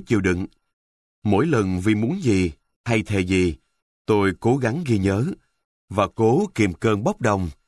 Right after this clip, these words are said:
để không phụ họa quá trớn với em. Em là thứ pháo sáng lấp lánh, đốt lên giữa những vùng nghi ngại. Tôi tô đen cho mình. Lóa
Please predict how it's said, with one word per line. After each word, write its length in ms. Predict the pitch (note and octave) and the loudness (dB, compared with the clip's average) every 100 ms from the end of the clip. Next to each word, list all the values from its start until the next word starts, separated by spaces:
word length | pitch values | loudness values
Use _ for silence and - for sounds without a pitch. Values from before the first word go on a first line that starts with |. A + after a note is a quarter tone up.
| _ _ _ | _ _ _
để 260 | G#2 F#2+ C3+ | -2 0 0
không 200 | C#3 A2 | -2 -2
phụ 200 | G2+ G2 | -2 0
họa 240 | F#2+ F#2+ | 0 -2
quá 260 | - A2 - | -2 -2 0
trớn 240 | - A#2 F3 | 0 0 0
với 140 | E3+ | -2
em. 280 | G#2+ G#2 F2+ - _ _ _ _ _ _ _ _ | -2 -2 -4 -10 _ _ _ _ _ _ _ _
Em 220 | - A2+ G#2 | -2 0 0
là 100 | F#2 | 0
thứ 220 | A2+ D3+ | 0 0
pháo 240 | - D3 | 0 0
sáng 300 | - C#3+ D#3 | 0 -2 -2
lấp 200 | F3 - | -4 -2
lánh, 300 | B2 C3 G3 - _ _ - | -2 0 -2 -6 _ _ -2
đốt 300 | A2+ B2 - | 0 0 2
lên 300 | A#2 G#2+ F#2 - _ _ - | 2 2 -2 -10 _ _ -6
giữa 200 | G2+ G#2+ | 0 2
những 220 | B2+ D#3+ | 2 -2
vùng 300 | C3 G2+ F#2 | 0 0 0
nghi 160 | A2 A#2 | 0 0
ngại. 420 | G#2 F#2 F#2+ - _ _ _ _ _ | 0 0 -2 -6 _ _ _ _ _
Tôi 220 | A2+ G#2+ - | 0 0 0
tô 180 | C3 A#2+ | 0 2
đen 240 | A#2+ A2 G2+ | 2 -2 -2
cho 140 | C3 | -4
mình. 300 | G#2+ G2 F2 C2+ _ _ _ _ _ _ _ _ _ _ _ - | 0 0 -2 -6 _ _ _ _ _ _ _ _ _ _ _ 0
Lóa 280 | G#2+ B2 | 2 0